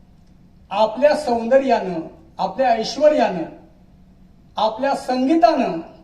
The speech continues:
तिनं एवढं काही करून ठेवलं की दोन मुखी प्राणी त्यांना बरोबर घेऊन भक्ती मार्गाच्या आचरणातून तिनं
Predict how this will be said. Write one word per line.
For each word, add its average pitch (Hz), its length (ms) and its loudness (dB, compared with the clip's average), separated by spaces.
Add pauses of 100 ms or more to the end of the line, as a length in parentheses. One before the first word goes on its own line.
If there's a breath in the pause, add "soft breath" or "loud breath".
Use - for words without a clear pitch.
(840)
तिनं 285 380 4 (1000)
एवढं 277 380 6
काही 330 240 6
करून 285 260 0
ठेवलं 226 460 0 (180)
की 208 80 -14
दोन 247 420 2
मुखी 220 260 -8
प्राणी 175 320 -6 (1040)
त्यांना 220 240 -2
बरोबर 220 400 -2
घेऊन 185 360 -8 (600)
भक्ती 214 400 -2
मार्गाच्या 339 520 4
आचरणातून 262 840 0 (1600)
तिनं 254 400 2